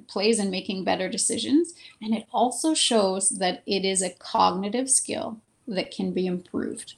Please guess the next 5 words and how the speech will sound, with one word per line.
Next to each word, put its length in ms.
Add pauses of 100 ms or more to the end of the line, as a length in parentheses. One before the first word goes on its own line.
(720)
exactly 540
like 260
intention. 540 (360)
All 360
thought 580